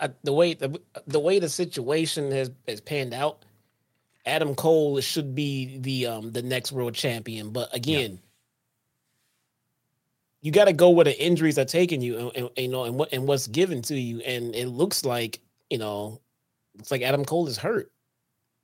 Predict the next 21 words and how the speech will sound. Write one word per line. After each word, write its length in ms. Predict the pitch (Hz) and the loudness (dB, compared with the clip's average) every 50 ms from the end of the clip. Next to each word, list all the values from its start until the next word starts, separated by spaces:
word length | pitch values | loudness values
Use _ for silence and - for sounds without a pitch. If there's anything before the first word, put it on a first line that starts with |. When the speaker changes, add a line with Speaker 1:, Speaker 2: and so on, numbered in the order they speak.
| - | -10
Speaker 1:
And 580 | 113 110 110 110 110 110 110 110 107 110 110 110 _ _ _ _ _ _ _ _ | -8 -8 -6 -6 -6 -6 -6 -6 -8 -8 -10 -12 _ _ _ _ _ _ _ _
the, 220 | - 117 92 90 - _ | -10 -10 -10 -12 -10 _
the 180 | - 123 113 104 | -6 -4 -4 -6
goal 340 | 104 95 113 113 120 131 135 | -6 -6 -4 -2 -2 0 2
was 160 | 135 135 127 | 2 0 0
to 100 | - - | 0 -2
wait 400 | 123 117 110 123 127 151 180 170 | -2 -2 -2 -2 -2 -2 -2 -4
and 80 | 139 117 | -6 -4
have 220 | 123 127 127 127 - | -2 -2 -2 -4 -4
M 180 | 113 123 131 123 | -6 -6 -4 -2
J 260 | 120 131 127 127 131 | -2 0 0 2 2
F 240 | 131 127 131 - - _ _ | 0 0 -2 -6 -10 _ _
finish 220 | - 139 135 131 131 | -2 0 0 0 0
the 120 | - 139 | -2 -6
feud 260 | 131 - 139 143 143 | -6 -4 -2 -2 0
when 140 | 139 135 131 | 0 0 -2
Cole 320 | 127 - - 165 156 151 143 | -2 -2 0 2 2 2 2
came 280 | - 165 147 139 131 | 0 0 0 0 0
back. 260 | 135 190 196 - - _ | 0 0 0 -2 -4 _
But 100 | - 110 | -10 -10
now 380 | 110 117 131 143 160 160 - | -8 -6 -4 -2 -2 -2 -4